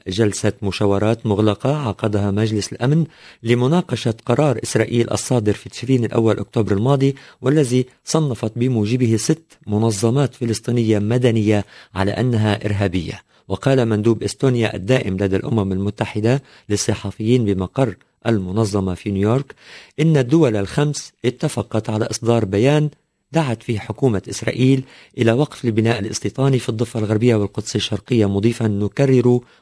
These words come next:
معارضتنا القوية لتوسيع المستوطنات، كما نؤكد أننا لن نعترف بأي تغييرات لحدود ما قبل العام سبعة وستين، بما في ذلك ما يتعلق بالقدس،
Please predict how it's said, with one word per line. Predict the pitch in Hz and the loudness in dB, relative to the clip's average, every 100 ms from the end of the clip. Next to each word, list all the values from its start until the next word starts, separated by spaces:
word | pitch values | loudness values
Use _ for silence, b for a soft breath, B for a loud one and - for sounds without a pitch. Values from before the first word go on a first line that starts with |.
| - | -4
معارضتنا | 101 113 123 123 147 120 95 87 | -2 0 2 2 0 0 -6 -8
القوية | 90 - 127 104 92 87 _ _ - | -8 -2 0 0 -2 -8 _ _ 0
لتوسيع | 104 - 98 139 123 | 0 2 0 2 2
المستوطنات، | 110 98 113 104 123 120 - _ B B B | 0 -4 -6 -2 0 0 -2 _ B B B
كما | 151 156 147 | 0 2 2
نؤكد | - 165 - 107 | 0 -2 -2 0
أننا | 143 117 92 85 | 0 0 -4 -4
لن | 107 151 160 | -2 0 2
نعترف | 147 131 127 117 98 98 92 b b | 0 -2 -2 -2 -2 -4 -8 b b
بأي | 107 151 135 113 | -2 0 0 -2
تغييرات | 123 113 113 120 135 139 - _ - | -2 0 2 4 2 0 -6 _ -4
لحدود | 107 - 120 143 123 | -4 -2 2 2 0
ما | 113 | -4
قبل | 113 127 120 | -2 -2 0
العام | 110 127 131 139 _ | 0 0 -2 -4 _
سبعة | - 160 104 | -4 -2 -2
وستين، | 90 - - 104 90 B B B | -8 -10 -6 -6 -6 B B B
بما | 165 170 135 | 2 2 2
في | 123 | 0
ذلك | 113 123 123 123 104 | 2 2 2 -2 -2
ما | 104 | 0
يتعلق | 107 98 113 120 113 | 2 2 2 0 0
بالقدس، | 107 - 131 92 - | -4 0 0 0 -8